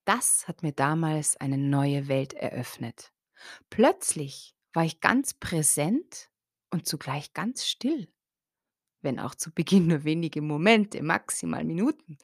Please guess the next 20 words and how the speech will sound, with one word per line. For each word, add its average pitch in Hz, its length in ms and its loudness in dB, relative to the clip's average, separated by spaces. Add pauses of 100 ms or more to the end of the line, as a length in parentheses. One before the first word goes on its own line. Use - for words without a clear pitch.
(500)
Aber 294 260 6
mit 208 200 2
der 147 120 -8
Zeit 233 640 -2 (140)
wurde 208 280 2
es 202 120 -4
immer 175 280 -2
leichter 139 480 -6
für 139 180 -8
mich. - 380 -10 (840)
Und 175 220 -2
genau 180 440 6
so 214 460 2 (360)
wirst 185 260 -2
auch - 200 -2
du 330 280 -2
für 190 160 -4
dich 151 180 -8
etwas - 360 -6
finden, 170 380 -4